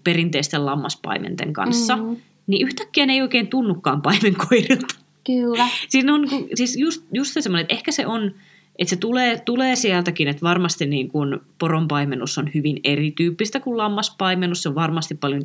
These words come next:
Speaker 1: itsenäisempää ja, ja, ja ehkä se niin kuin tap-, tapa työskennellä siellä ei ole niin sellaista, tiedäkö, että, että käänny pennin päällä, kun ohjaaja vähän vinkkasee,
Speaker 2: Mm.
Speaker 1: vaan et, et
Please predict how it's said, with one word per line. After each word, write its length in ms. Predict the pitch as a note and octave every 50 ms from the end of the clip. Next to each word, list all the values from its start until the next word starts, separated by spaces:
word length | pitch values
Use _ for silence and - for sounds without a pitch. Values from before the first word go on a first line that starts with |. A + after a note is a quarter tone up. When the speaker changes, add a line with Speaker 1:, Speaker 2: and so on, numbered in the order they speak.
| C#3+ -
Speaker 1:
itsenäisempää 920 | D3 D#3 D#3 - - D#3+ D#3 D3+ D#3+ F3 F3+ A#3 G#3 F#3+ - F#3+ F#3 F3 F3
ja, 260 | F3 F3 E3+ E3 - - - - - - - _ -
ja, 160 | C#3+ - - -
ja 140 | D#3+ D#3 -
ehkä 300 | - D#3+ D#3 D3+ - F3+
se 140 | E3+ E3+ D3
niin 180 | D3 D3 D3
kuin 200 | C#3+ C3 - - _ _ - E3
tap-, 160 | D#3 D3 - - -
tapa 240 | - E3 D#3+ - E3+
työskennellä 640 | D#3 - F3 F3 F3 F3 E3+ - F3+ D#3 D3 C#3+ C#3+
siellä 280 | C#3+ - - C#3+ C#3+ -
ei 200 | B2+ D3+ D#3 D#3+
ole 100 | D#3+ D#3
niin 160 | D3+ D3+ C#3+
sellaista, 360 | C#3+ - B2+ C3 B2+ - -
tiedäkö, 400 | - - - - - - - B2+
että, 320 | G2+ - - D3+ C3 - - - - - _ _ -
että 160 | D3+ D3 C#3+
käänny 280 | E3 D#3+ D3+ D#3 D3 C#3+ D3
pennin 300 | D#3+ D#3 D3+ D3+ D3 D3
päällä, 240 | C#3+ C#3 C3+ B2+ C3+
kun 280 | C#3+ - D3+ - - - - _ _ _ -
ohjaaja 440 | D3+ D#3 D3+ - E3+ C#3+ C3 C3 B2
vähän 220 | C#3 - D3+ D#3
vinkkasee, 520 | D3+ D3+ D3 C#3 C3 B2+ G3 A#3+ D4 C#4+ C4
Speaker 2:
Mm. 60 | F#3+
Speaker 1:
vaan 160 | E3 D3 C3+
et, 180 | C3 - - -
et 160 | - - -